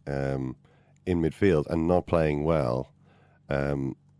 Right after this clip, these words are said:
and there's guy, you know, Di Maria is playing up front, or Falcao is playing up front, or Van Persie's playing up front, and none of them are playing particularly well, then Rooney is gonna be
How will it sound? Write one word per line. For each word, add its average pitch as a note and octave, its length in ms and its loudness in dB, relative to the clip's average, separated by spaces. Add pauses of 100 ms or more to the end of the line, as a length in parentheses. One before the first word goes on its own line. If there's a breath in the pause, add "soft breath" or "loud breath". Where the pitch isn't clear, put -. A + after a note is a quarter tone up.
(240)
and E2 140 0
there's D#2+ 140 0
guy, F2+ 220 2
you D#2 120 -2
know, C2 140 -4
Di E2+ 180 -6
Maria D#2 360 -2
is C#2+ 120 -6
playing D2+ 220 -4
up C#2+ 80 -6
front, D2 320 -2
or C#2 40 -2
Falcao D2 420 -4
is D2+ 100 -6
playing D2+ 180 -2
up C#2 80 -4
front, D2 320 -4
or C#2+ 60 -4
Van C2+ 160 -4
Persie's D2 260 -4
playing C#2+ 140 -4
up C#2 80 -6
front, C#2 160 -4
and C#2+ 240 -4
none D#2+ 240 0
of D#2+ 140 -4
them D2 140 -2
are C2+ 60 -6
playing C2+ 300 -2
particularly C2 420 -6
well, B1 340 -2 (440 loud breath)
then F2+ 160 4
Rooney F2+ 320 6
is B2 140 6
gonna G#2+ 180 4
be D2+ 520 0